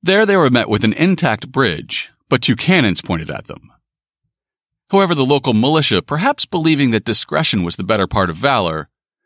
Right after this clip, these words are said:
then didn't stick around to man the cannon when the regulars arrived.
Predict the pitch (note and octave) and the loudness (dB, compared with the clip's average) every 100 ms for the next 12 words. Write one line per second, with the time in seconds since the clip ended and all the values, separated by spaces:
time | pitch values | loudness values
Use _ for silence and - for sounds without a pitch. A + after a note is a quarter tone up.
0 | _ - G#3+ G#3 G#3 F#3+ - E3+ C#3 B2 | _ -2 0 2 2 2 0 -2 0 0
1 | C3+ A2 F#2+ C3 F#3 E3+ - E2+ D#2+ G#2+ | 2 2 2 4 2 2 -2 -2 -2 -2
2 | A#2+ B2 F2+ E2 D2 B1+ D#2 A2+ F2+ - | 0 0 -2 -4 -6 -6 -2 0 -2 -6
3 | - - | -14 -20